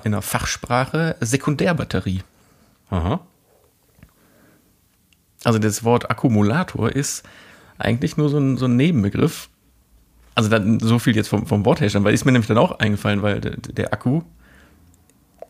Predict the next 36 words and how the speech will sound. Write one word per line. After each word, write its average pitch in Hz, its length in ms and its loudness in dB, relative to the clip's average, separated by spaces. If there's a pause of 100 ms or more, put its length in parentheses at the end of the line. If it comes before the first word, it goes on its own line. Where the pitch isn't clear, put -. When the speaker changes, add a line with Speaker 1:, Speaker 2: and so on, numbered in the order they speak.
(120)
Speaker 1:
ist 135 180 0
ja 135 160 2
der, - 340 -4
die - 200 -4
Battery 107 500 0 (460)
Speaker 2:
Mhm. 104 180 4
Speaker 1:
im 107 80 2
Englischen. 110 440 -6 (840)
Aber 123 120 2
trotzdem 143 260 0
finde 147 120 0
ich 135 40 0
so - 80 0
lustig, 139 300 0
dass 120 180 0
gerade 185 380 0
im 165 100 0
Auto 151 440 0 (580)
der 117 260 -2
Begriff 131 240 2
Batterie 120 320 2
benutzt 104 340 0
wird 104 140 0
und 104 80 0
sonst 127 240 0
nirgendwo. 156 500 0 (760)
Dass 117 120 -2
es 110 80 -4
sonst 123 220 0
überall 175 300 0
Akkus - 340 -6
sind. 101 200 -6 (760)
Speaker 2:
Stimmt, - 420 -4
ist - 160 -4
schon 123 160 0
kurios. 98 480 0